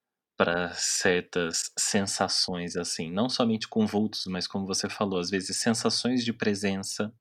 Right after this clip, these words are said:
é, o clima do ambiente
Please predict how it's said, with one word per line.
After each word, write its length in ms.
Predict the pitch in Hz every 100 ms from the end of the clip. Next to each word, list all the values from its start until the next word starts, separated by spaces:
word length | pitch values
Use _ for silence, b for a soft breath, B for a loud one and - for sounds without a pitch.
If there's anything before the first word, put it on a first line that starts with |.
| _
é, 600 | 92 95 92 90 90 85 - -
o 100 | -
clima 720 | - - 123 139 135 131 - _
do 320 | 98 98 127
ambiente 760 | 123 110 101 101 107 - -